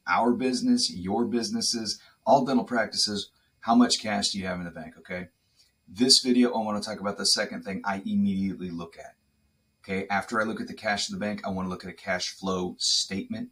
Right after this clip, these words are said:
if you will. You know, we talked about a triple threat P and L. What was the cash flow for the month? Cash flow means how much cash increased or how much did cash decrease, right?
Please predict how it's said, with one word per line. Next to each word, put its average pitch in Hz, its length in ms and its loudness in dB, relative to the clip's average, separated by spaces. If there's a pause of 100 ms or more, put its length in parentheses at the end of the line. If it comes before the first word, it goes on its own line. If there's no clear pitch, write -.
if 120 220 0
you 127 100 4
will. 123 380 2 (320)
You 92 80 -10
know, 92 60 -2
we 101 120 2
talked 101 240 2
about 92 160 -4
a 92 60 -8
triple 101 260 -8
threat 101 240 -2
P - 140 -6
and 98 100 2
L. 92 320 -2 (960)
What 120 180 4
was 131 140 -2
the 123 100 -4
cash - 480 0
flow 113 640 0
for - 160 -4
the 98 80 2
month? 92 340 -2 (120)
Cash - 360 2
flow 107 300 -2
means 104 720 2 (480)
how 95 120 -2
much 107 320 0
cash 104 580 -2 (100)
increased 139 760 -2 (240)
or - 80 12
how 208 120 2
much 107 240 2
did 95 180 -8
cash 95 460 -2 (180)
decrease, - 720 -4 (500)
right? - 320 -2